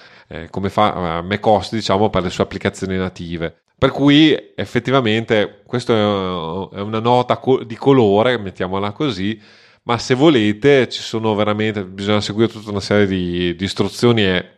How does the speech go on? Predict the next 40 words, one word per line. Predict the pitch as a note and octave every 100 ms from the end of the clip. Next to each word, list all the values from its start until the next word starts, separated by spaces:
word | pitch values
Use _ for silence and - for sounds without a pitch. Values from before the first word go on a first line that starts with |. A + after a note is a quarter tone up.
| _
una | F#2+
cosa | G#2 G2+
un | F#2
po' | G2+
arzigogolata, | G2 F2+ F#2+ G2 F2+ G#2+ E2 E2 G2
<laughs> |
mettiamola | G2 - F2+ - B2+ C3+
in | B2+
questi | B2 - C#3+
termini, | G#2 E2+ F2+ G#2 -
ma | A#2+
ci | B2 C3
si | -
riesce | G2 F2 E2+ - A#2+ A#2 - - -
e | G#2+
c'è | -
un | G#2+
progetto | G#2 A#2+ A2 G2+ F#2+ A#2
che, | A2 F#2+ F#2+ G#2 -
eh... | - F2 E2+ E2+ E2 - - -
Eh, | - F2+
vi | D#2+ B1 F#2+ G#2+
permette | A#2 B2+ A2+ G#2+ A2
di | A#2
fare | - G2
anche | G#2 G2+ F#2
questo, | G2+ F2 - B2+
che | G2 F#2+
è |
effettivamente | G#2+ - - F#2+ E2+ G2
molto | F2+ F2+
comodo. | A#2 F2 E2+ G#2 G2 - - -
Recentemente | G2 G#2 C3 A#2+ B2 B2 C3
mi | B2+
facevano | G#2 G#2+ A#2 A2 A2
vedere | G#2 G#2+ A2+ A#2+ A2+ G#2 G2+
un | G#2
collega | - A2 G#2+ G2+ G#2 A#2+ A#2+ _
che | A2+
chiedeva: | C3 B2 A#2 G#2+ G#2+ G2+